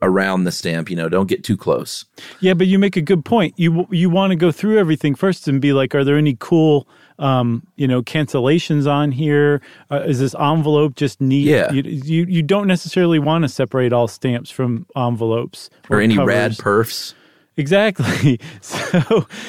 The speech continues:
Speaker 2: you, you wanna make that decision first. And then once you decide that you want just the stamp, then you start cutting out and leave a little envelope around it.
Speaker 1: Right.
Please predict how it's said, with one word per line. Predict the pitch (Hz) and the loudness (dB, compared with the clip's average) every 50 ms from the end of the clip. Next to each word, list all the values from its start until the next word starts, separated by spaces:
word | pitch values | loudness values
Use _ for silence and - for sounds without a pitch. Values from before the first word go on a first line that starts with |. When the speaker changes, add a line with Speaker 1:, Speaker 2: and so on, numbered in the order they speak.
| 190 143 - | -14 -10 -4
Speaker 2:
you, | 156 151 160 175 175 170 | 0 2 4 4 4 4
you | 185 165 170 | 4 4 4
wanna | 175 185 185 180 165 | 4 4 2 2 2
make | 160 175 156 - | 2 0 0 2
that | 180 175 170 | 2 0 2
decision | 147 131 - 156 131 127 123 | 0 0 0 0 -2 -2 -4
first. | 120 - - 147 127 120 123 - - | -4 -2 -2 0 0 0 -2 -2 -2
And | 139 139 160 | 0 2 4
then | 185 196 190 180 | 4 4 4 4
once | 160 156 147 - | 2 2 0 -2
you | 151 139 | -2 -2
decide | 131 131 - - 139 131 131 120 | -2 -2 0 0 2 2 2 2
that | 123 123 | 0 -2
you | 135 127 131 127 | 0 0 0 0
want | 127 131 131 127 113 | 2 0 0 0 -2
just | - 127 120 - - | -2 -4 -4 -4 -6
the | - 113 | -10 -10
stamp, | - - - 135 120 113 - - | -8 -6 -4 -2 -2 -2 -2 -2
then | 127 123 127 | -2 -2 -2
you | 117 | -2
start | 101 - 120 110 - - | -4 -4 -6 -6 -6 -6
cutting | - - 123 104 110 107 110 | -6 -4 -4 -4 -4 -6 -6
out | 107 107 104 104 - _ | -6 -6 -6 -8 -10 _
and | - 127 113 107 | -6 -4 -4 -2
leave | 110 117 104 | -2 -2 -2
a | 104 | -2
little | 107 110 110 101 104 113 107 | -4 -4 -4 -4 -4 -4 -6
envelope | 107 104 92 107 110 101 95 101 | -6 -6 -6 -8 -10 -10 -10 -10
around | 101 98 104 107 117 117 151 | -10 -10 -8 -10 -10 -12 -14
it. | 165 _ _ _ _ - - - | -16 _ _ _ _ -14 -6 -2
Speaker 1:
Right. | 107 95 85 - - - | 0 0 0 0 -4 -8